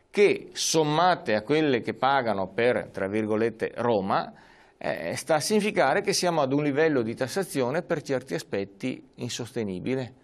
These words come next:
E quindi indubbiamente qualche segnale bisogna che arrivi a livello romano, insomma, perché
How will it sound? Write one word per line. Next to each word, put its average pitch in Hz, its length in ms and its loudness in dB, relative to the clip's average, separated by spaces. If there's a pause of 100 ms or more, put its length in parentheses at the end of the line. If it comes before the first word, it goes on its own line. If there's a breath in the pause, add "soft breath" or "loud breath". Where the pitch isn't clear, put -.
(460 soft breath)
E 143 120 -2
quindi 151 580 0
indubbiamente 156 880 0
qualche 165 360 0
segnale 139 580 0
bisogna 131 480 -2
che 117 180 -2
arrivi 110 680 -4
a 101 100 -4
livello 101 720 -2
romano, 123 400 -2
insomma, 104 320 -6
perché 107 260 -6